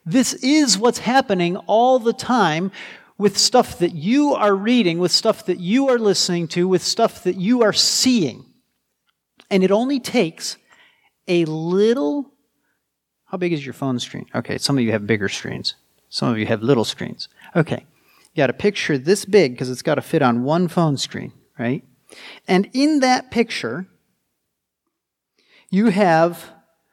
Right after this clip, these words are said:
fifteen words in size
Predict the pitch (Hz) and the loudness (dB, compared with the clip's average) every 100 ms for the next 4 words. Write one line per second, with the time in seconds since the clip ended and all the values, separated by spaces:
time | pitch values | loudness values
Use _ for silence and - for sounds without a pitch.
0 | _ _ _ _ _ _ _ - 240 - | _ _ _ _ _ _ _ -4 -4 -4
1 | - 240 220 202 190 151 113 113 - - | -2 2 4 4 4 4 2 -4 -10 -12
2 | - - 160 147 - - 190 196 196 185 | -16 -6 -4 -2 -2 2 2 4 2 0
3 | - | -6